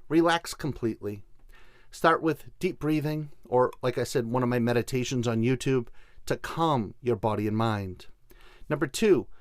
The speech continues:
visualize clearly. Imagine your goal. Know why you want to astral project. What is your intention? Why, why, why?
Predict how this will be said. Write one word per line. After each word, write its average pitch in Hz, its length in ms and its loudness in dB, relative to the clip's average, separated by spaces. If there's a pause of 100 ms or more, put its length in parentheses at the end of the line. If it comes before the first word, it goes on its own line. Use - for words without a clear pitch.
(120)
visualize 147 800 0
clearly. 104 520 0 (760)
Imagine 151 540 2
your 127 120 2
goal. 110 340 2
Know 139 320 4
why 156 400 4
you 170 200 0
want 143 320 0
to - 220 -6
astral 143 320 0
project. 143 600 -4 (300)
What 135 360 2
is 156 160 0
your 156 200 4
intention? 135 840 0
Why, 175 420 6
why, 170 520 6
why? 117 560 4